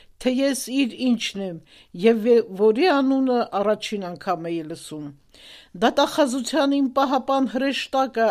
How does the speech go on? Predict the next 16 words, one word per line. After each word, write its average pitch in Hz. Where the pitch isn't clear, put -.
Ասիան, 196
որի 240
ձեռքից 226
ավագ 247
ցրիչ 233
ընկեր 202
Վահանը 254
անընդհատ 220
ուզում 208
էր 202
խլել 233
լսափողը 240
և 208
խլելուց 208
հետո 196
ասաց. 175